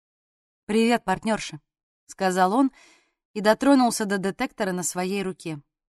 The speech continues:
Там я снова увидела свое имя. Я кивнула, приветствуя его. "Ты рад?" — спросила я с сарказмом.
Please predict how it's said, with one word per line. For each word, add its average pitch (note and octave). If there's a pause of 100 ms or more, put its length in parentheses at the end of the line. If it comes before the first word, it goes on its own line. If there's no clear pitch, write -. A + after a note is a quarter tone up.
(580)
Там C4
я B3+
снова C4+
увидела G3
свое G3+
имя. D#3+ (600)
Я B3
кивнула, C#4+
приветствуя B3
его. G3+ (800)
"Ты A3+
рад?" — G#3+ (560)
спросила A3+
я F#3+
с F3+
сарказмом. D#3+